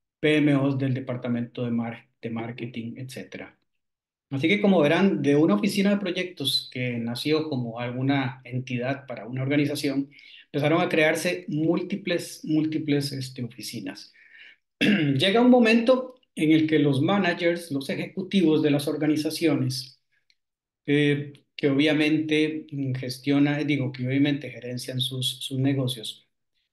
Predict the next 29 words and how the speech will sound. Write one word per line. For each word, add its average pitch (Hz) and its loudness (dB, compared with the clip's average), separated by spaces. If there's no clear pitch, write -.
empiezan 175 2
a - 2
exigir 175 -2
que 139 -4
los 156 0
proyectos 165 -2
entreguen 139 0
resultados 143 -4
y 139 -2
que 147 4
esos 156 0
resultados 151 0
se 131 -8
muestren 131 -4
como 127 -4
beneficios 151 -2
en 127 -4
la 131 -2
organización 135 -4
para 175 0
que 185 0
al 175 0
final 170 0
todo 143 0
eso 139 -4
se 143 -4
traduzca 123 -4
en 123 0
valor 123 -4